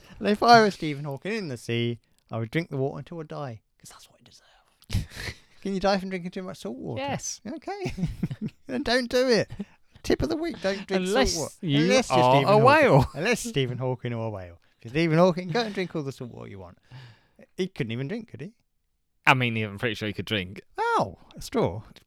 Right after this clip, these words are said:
Speaker 2: I thought so.
Speaker 1: How do you eat then? He didn't
Speaker 2: Someone
Speaker 1: eat.
Speaker 2: fed him.
Speaker 1: No.
Speaker 2: With a
Speaker 1: Well,
Speaker 2: spoon.
Speaker 1: No, it's tubular. Everything's gotta be tubular.
Speaker 2: No.
Speaker 1: He can't fucking chew a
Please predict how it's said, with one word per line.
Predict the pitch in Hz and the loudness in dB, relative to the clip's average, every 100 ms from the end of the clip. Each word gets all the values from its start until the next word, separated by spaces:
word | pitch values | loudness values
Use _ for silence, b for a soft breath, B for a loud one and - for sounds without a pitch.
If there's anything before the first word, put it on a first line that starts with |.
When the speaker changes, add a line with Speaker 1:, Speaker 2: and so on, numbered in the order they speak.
| - | -4
Speaker 2:
I | 101 95 | -2 -2
thought | - 131 185 214 | -2 2 2 4
so. | - | 2
Speaker 1:
How | |
do | 240 | 4
you | 233 247 | 2 0
eat | 202 | -2
then? | 123 82 - _ _ _ _ - | -4 -4 -18 _ _ _ _ -10
He | |
didn't | 170 175 | -4 0
Speaker 2:
Someone | 190 196 185 | 2 4 4
Speaker 1:
eat. | |
Speaker 2:
fed | - - 202 247 | 0 -2 2 4
him. | 156 92 87 - _ - - _ | 2 0 -6 -12 _ -20 -20 _
Speaker 1:
No. | 165 131 104 95 92 87 - - - | -6 -4 -4 -8 -12 -18 -20 -20 -16
Speaker 2:
With | - 320 | -8 2
a | |
Speaker 1:
Well, | 262 277 | 4 8
Speaker 2:
spoon. | 392 381 359 294 165 | 8 10 8 8 2
Speaker 1:
No, | 247 202 | 0 2
it's | 214 226 - | 2 0 0
tubular. | - 339 302 214 170 127 - | 4 4 4 0 -2 -2 -2
Everything's | 302 247 330 | -6 -4 -4
gotta | - 196 | -4 -4
be | |
tubular. | 190 254 233 160 | -2 0 2 2
Speaker 2:
No. | 104 101 98 95 92 | 4 2 2 -2 -2
Speaker 1:
He | - | -2
can't | - 294 233 - | 4 2 2 2
fucking | 226 214 196 | 2 2 -4
chew | - 226 | -4 -4
a | 143 | -4